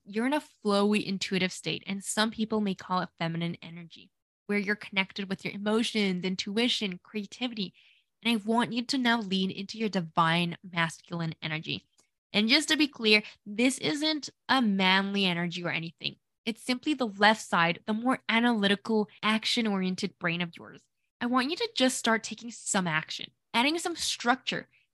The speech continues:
adding some more thought into your work, whether it be in your content creation workflow, your schedule, or your side hustle strategy. It's time to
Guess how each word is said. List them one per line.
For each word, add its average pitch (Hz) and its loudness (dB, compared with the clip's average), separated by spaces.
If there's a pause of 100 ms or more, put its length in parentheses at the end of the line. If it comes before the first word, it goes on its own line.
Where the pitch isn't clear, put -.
(140)
adding 285 -2
some 254 2
more 247 6
thought 202 2
into 202 -10
your 175 -6
work, 170 -4
whether 202 0
it 214 0
be 202 2
in 196 -6
your 202 -2
content 202 -2
creation 185 -2
workflow, 202 -4 (220)
your 190 -6
schedule, - -4 (160)
or 269 2 (240)
your 247 -2
side 214 0
hustle 208 -4
strategy. - -6 (640)
It's 285 -2
time 226 2
to - -8